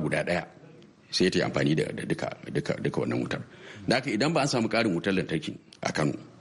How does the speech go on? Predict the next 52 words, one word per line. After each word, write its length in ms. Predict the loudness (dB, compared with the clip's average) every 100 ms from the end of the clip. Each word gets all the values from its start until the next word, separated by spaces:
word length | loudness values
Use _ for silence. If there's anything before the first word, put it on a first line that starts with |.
| -10 0
yadda 160 | 2 4
waɗansu 400 | 2 2 2 2
masana'antu 400 | 2 2 0 2
za 120 | 0
su, 120 | -2 -6
su 160 | -6 -6
kafa 260 | -4 -2 0
a 120 | 2
nan 200 | 2 2
ba, 120 | 0 -6 -10 -20 -20 -20 -20 -20 -2
ba 80 | 2
za 80 | 2
a 40 |
samu 240 | 2 2
wannan 140 | 0 -2
ci 140 | -2
gaban 240 | -4 -10 -12
ba. 100 | -16 -20 -20 -20 -6
To 80 | -2
akwai 220 | 2 2 4
tsari 320 | 4 4 4
da 100 | 2
na 80 | 2
sani 260 | 2 2
da, 140 | 0 -2
da 80 | -2
mai 100 | 0
martaba 400 | 0 2 2 2
yake 200 | 2 -2
yi 160 | -2 -8 -10 0
tare 200 | 2 2
da 80 |
gwamnan, 380 | 2 4 4 2 -2 -6 0
gwamnan, 220 | 2 2 2
gwamnan 300 | 2 2 0
Kano 260 | 0 -2 -4
suka 220 | -6 -2 -2
haɗu 100 | 0
suna 200 | 0 2
yi, 240 | 2 0 -2 -12 -6 0
yadda 180 | 2
za 100 | 4 2
a 40 |
kawo 360 | 2 2 4 2 0 -8 -20 -20 -10
tsari 460 | -2 2 2 2 2
na 100 | 2
yin 420 | 4 4 4 2
wuta 240 | 0 0 -2 -2 -8 -14
mai 260 | -6 -2 0
yawa 220 | 0 0 -6 -14
a 40 | -6
Kano. 240 | -4 -4